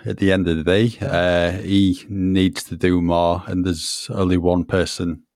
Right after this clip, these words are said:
Speaker 1: to blame, really. He can't look at anyone else. Uh, he might be one of these, comes to the end of his career. He might regret what happened. He might not. Uh, but, I mean, for a player of his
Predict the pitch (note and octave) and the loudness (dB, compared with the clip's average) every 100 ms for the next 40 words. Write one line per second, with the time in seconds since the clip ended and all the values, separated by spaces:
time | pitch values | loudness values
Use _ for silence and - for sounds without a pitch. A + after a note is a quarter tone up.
0 | - - D#2 F2+ G#2 G#2 F2+ E2 F#2 F2+ | -12 -12 -4 -2 0 0 2 2 0 0
1 | F2+ E2+ E2+ - E2+ F2+ F2 E2 F2 F#2 | -2 -2 -6 -4 -2 0 0 0 0 0
2 | F#2 - - - - F2 E2 E2 E2 E2 | -2 -8 -12 -14 -10 -4 -2 0 -2 -4
3 | E2+ _ _ - - - - _ _ _ | -8 _ _ -20 -20 -20 -20 _ _ _
4 | A#3+ F#2+ F#2 F2 F2+ F2 F2 E2 F2+ F#2 | -6 0 2 2 0 0 0 0 2 2
5 | F2 - F2+ - F2 F2 E2+ D#2+ E2+ - | 2 0 0 0 0 0 2 0 -2 -4
6 | - F2 F#2+ G2 F#2+ F#2 E2+ F2 E2+ E2 | 0 2 4 2 0 -4 -2 0 -2 -6
7 | - - F2 E2 G2 G2+ F#2 F#2+ G2 G2+ | -16 -6 -4 0 0 0 0 0 0 -2
8 | A2 G2+ G2+ A2 _ _ - G#2+ G#2 A2 | -2 -2 -2 -6 _ _ -6 -2 0 0
9 | A#2+ B2+ E2 _ _ _ _ - F2+ F2 | 0 -2 -2 _ _ _ _ -2 0 2
10 | E2+ E2+ D#2+ _ - - - - _ _ | 0 -4 -8 _ -20 -20 -20 -20 _ _
11 | _ _ G#2 D2+ - G2 F#2+ F#2 E2+ F2+ | _ _ -4 -4 -4 0 2 2 2 -2
12 | - G2+ F#2+ F2+ E2 F2 D#2+ - - | 0 0 0 0 0 0 0 -4 -10